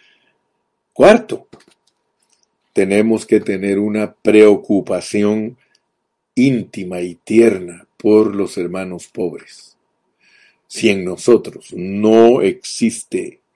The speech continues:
esa preocupación íntima y tierna de ver las necesidades de los demás, jamás, jamás nosotros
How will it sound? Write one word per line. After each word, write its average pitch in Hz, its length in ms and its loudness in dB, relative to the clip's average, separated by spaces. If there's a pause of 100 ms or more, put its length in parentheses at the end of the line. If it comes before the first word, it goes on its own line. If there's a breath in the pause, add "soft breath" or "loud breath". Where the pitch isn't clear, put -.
(920)
esa 113 460 2
preocupación 95 880 -4
íntima 95 640 -6
y 92 300 -10
tierna 98 800 2 (520)
de 90 240 -4
ver 110 260 4
las 101 260 0
necesidades 92 880 -6
de 87 120 -8
los 82 200 -10
demás, 120 440 -8 (640 soft breath)
jamás, - 680 -8 (360)
jamás - 680 -6 (680)
nosotros 92 760 -8